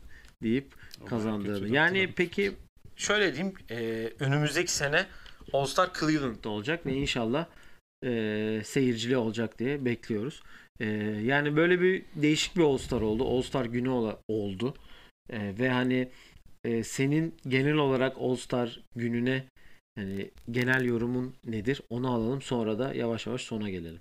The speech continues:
Speaker 2: Ya biz izlerken ben şöyle bir yorum yapmıştım. Sen de aslında o hafta sonuna kayması daha iyi oluyor demiştin de tek güne sıkıştırınca oluyor. Oluyormuş yani, onu öğrendik. Biraz, ya bu reklam olayları biraz kısa sürdü.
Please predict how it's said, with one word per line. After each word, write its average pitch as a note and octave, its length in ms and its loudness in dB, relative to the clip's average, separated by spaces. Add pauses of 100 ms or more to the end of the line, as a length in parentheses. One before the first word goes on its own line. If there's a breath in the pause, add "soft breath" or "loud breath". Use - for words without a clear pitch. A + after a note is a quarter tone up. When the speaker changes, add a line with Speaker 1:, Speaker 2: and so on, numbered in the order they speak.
Speaker 2:
Ya A#2+ 160 0
biz C3+ 180 2
izlerken C#3+ 560 0
ben B2+ 200 2 (120)
şöyle A2+ 320 4
bir G#2+ 60 4
yorum A2 180 4
yapmıştım. - 480 -4
Sen A2 260 -2
de G#2+ 140 -2 (160)
aslında A#2 320 -2
o A2 140 0
hafta A#2 300 -2
sonuna A#2 320 -2
kayması A2+ 440 -4
daha A#2+ 160 -2
iyi A#2+ 40 0
oluyor A2+ 220 -2
demiştin B2 300 -4
de D#3 40 0
tek - 240 -2
güne D3+ 180 2
sıkıştırınca D3+ 720 -2
oluyor. C3+ 420 2 (540)
Oluyormuş A#2 500 4
yani, G2+ 160 -2
onu A2+ 200 0
öğrendik. G2+ 460 -4
Biraz, G#2+ 360 0 (1120)
ya G#2 120 -4 (100)
bu C3 100 6
reklam C3+ 340 4
olayları C3+ 460 4
biraz C3+ 400 -2 (120)
kısa - 380 0
sürdü. A2+ 460 -6